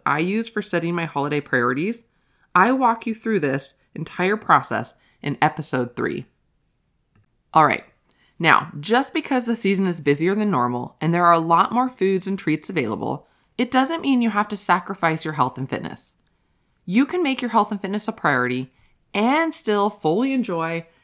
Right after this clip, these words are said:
everything you love about the holidays,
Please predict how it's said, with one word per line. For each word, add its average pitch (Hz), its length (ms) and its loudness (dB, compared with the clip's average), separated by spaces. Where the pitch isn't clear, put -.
everything 233 480 2
you 214 140 2
love 180 300 0
about 185 180 2
the 180 80 -4
holidays, 131 600 -2